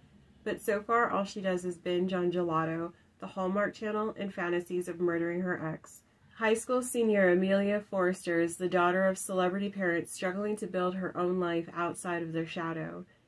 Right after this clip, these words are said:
And Brooks Baker is a man haunted by his past, spent living on the streets as an orphan. Somehow, everyone lives together harmoniously, their lives intertwined like the vines in Red Mountain's beautiful and renowned vineyards.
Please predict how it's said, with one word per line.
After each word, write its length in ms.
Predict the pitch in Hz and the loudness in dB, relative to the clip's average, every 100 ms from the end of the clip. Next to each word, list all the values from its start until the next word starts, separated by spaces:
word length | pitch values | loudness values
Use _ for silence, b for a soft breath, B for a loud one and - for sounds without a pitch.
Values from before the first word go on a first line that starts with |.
| b | b
And 200 | 196 196 | -2 0
Brooks 300 | 202 214 - | 0 -2 -2
Baker 480 | - 190 196 254 262 - | -6 -6 -2 -2 -2 -4
is 160 | 185 | -4
a 40 | 180 | 0
man 340 | 180 180 165 | 2 2 0
haunted 500 | 165 180 185 175 160 | 0 0 0 -6 -10
by 100 | 170 | -10
his 240 | 170 170 | -8 -10
past, 560 | - - 165 180 - - | -10 -10 -8 -8 -12 -20
spent 300 | - 202 190 | -4 -2 0
living 260 | 208 220 220 | 2 4 4
on 140 | 196 | 2
the 80 | 190 | -2
streets 340 | - 180 165 | -2 -2 -2
as 100 | 165 | -4
an 100 | 180 | -4
orphan. 540 | - 175 170 - 110 220 b b b b b b b b - | -2 -2 -4 -8 -6 -6 b b b b b b b b -6
Somehow, 480 | 247 240 247 247 254 - | -2 0 2 2 0 0
everyone 420 | 196 202 202 196 | 2 2 2 2
lives 240 | 185 180 | 2 0
together 360 | - 180 175 180 | -4 -4 -2 0
harmoniously, 960 | 185 170 170 165 160 165 170 170 202 - | 0 0 2 2 0 -4 -6 -6 -6 -10
their 180 | 196 196 | 0 2
lives 420 | 185 180 190 196 | 4 4 4 2
intertwined 640 | 214 214 208 208 180 175 | -2 -4 -6 -6 -4 -2
like 160 | 175 165 | -4 -6
the 80 | 170 | -4
vines 400 | 175 175 175 170 | 0 2 0 0
in 140 | 165 | -2
Red 200 | 170 170 | -2 -2
Mountain's 360 | 175 165 170 - | 0 -2 -4 -6
beautiful 460 | 180 180 180 190 | -2 -2 -2 -4
and 140 | 185 180 | -2 -2
renowned 440 | 165 165 165 175 | -2 0 0 0
vineyards. 580 | 170 165 156 - 190 - | 0 0 -2 -6 -10 -14